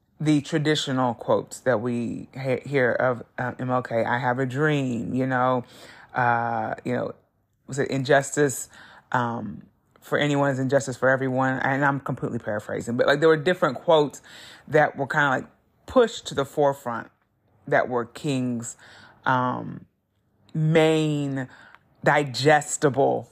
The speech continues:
quotes, right? But if you look into the, um, things that aren't so popular, there's a really, um,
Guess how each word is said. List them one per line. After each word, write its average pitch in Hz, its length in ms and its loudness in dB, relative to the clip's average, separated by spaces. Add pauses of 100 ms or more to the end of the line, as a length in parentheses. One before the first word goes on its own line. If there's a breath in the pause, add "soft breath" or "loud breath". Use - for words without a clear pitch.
quotes, - 680 0
right? 127 380 0 (1080 loud breath)
But 196 100 6
if 202 160 2
you 226 240 4
look 220 340 0
into 170 840 2 (1500)
the, 151 600 0 (560)
um, 120 560 -2
things 156 240 0
that 147 100 4
aren't 131 320 2
so 135 240 2
popular, 113 640 -8 (760)
there's 156 160 0
a 151 60 2
really, 160 500 2
um, 127 500 -4